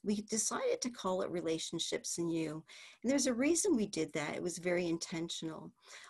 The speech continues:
Although our, when we started, it was, um, our main goal was to provide, you know, appropriate, um, sexual health education, we started to realize that that was too narrow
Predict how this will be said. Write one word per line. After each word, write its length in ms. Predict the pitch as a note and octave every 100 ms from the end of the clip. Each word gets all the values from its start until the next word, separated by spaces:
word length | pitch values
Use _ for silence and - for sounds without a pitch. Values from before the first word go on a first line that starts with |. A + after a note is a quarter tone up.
| -
Although 580 | G#3+ G#3 A#3 C4+ C#4 -
our, 440 | F#3+ F#3+ F3+ E3+ -
when 340 | F3 F3 F3+
we 100 | F3
started, 480 | F#3 - F#3 F#3+ F3
it 80 | D3+
was, 600 | E3+ D#3+ - - - - E3
um, 440 | D#3+ D3 D3 -
our 140 | - F3
main 260 | F3+ F3+
goal 400 | F3 F3 E3+ E3 -
was 220 | D#3+ D#3+
to 60 | -
provide, 640 | F3+ E3+ E3 D#3+ D#3+ D3 -
you 160 | E3+
know, 160 | D#3 D3+
appropriate, 840 | D3 - F#3+ F3 - F3 D3+ - - - D#3+
um, 280 | D3+ D#3+
sexual 380 | - E3+ - E3
health 340 | - C#4 G4+ G3
education, 800 | F3 D#3+ - D#3+ D#3+ - E3 E3+ - - - - - - -
we 80 | A3+
started 380 | A3+ C4 D4 G4+
to 160 | - G3+
realize 800 | G#3 G3 F#3 F3 F3 E3+ E3 - E3+
that 240 | F3+ F3 F3
that 220 | E3 -
was 180 | F3+ -
too 220 | - F3
narrow 520 | D#3 D3 D3+ -